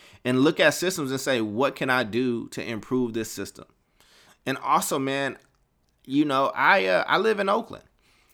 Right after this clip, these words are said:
Oakland is changing, like, the, the type of places you go out to eat and, like, uh, the things they serve. Avocado toast. I ain't hating on avocado toast. My nutritionist just actually said I gotta start eating avocado toast to,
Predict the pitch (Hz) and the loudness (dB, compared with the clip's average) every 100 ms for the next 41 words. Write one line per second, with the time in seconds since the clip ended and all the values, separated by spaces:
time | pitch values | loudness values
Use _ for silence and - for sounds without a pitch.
0 | _ _ - - 143 - 202 190 185 - | _ _ -6 0 0 2 -2 -4 -4 -6
1 | 208 226 107 92 104 110 120 107 117 101 | -4 -2 -6 -6 -4 -4 -4 -4 -6 0
2 | 160 165 139 - 165 165 151 147 160 151 | 0 0 -4 -4 -2 -2 -4 -2 2 4
3 | 147 - - 160 143 - 127 120 117 117 | 2 -4 -8 -8 -8 -10 -6 -4 -4 -4
4 | 117 117 110 120 110 107 - - 113 151 | -2 -4 -2 0 0 -2 -8 -8 -4 0
5 | 165 160 156 - 165 165 151 123 104 87 | 2 2 0 0 2 4 4 2 -2 -10
6 | - 98 165 165 190 160 156 151 139 120 | -8 2 4 4 4 4 4 2 0 2
7 | 147 156 151 160 156 147 143 143 139 139 | 0 0 0 0 0 2 2 2 2 2
8 | 135 - 139 139 - - 120 127 123 135 | 2 0 -2 -6 -14 -4 -2 -2 -4 -4
9 | 135 131 127 123 117 117 127 123 110 107 | -4 -8 -8 -4 -2 -2 -6 -4 -2 0
10 | 113 107 110 117 107 90 113 104 92 110 | 0 -4 -2 -2 -2 -4 -6 -8 -8 -8
11 | 107 101 98 113 113 - | -8 -8 -8 -10 -10 -14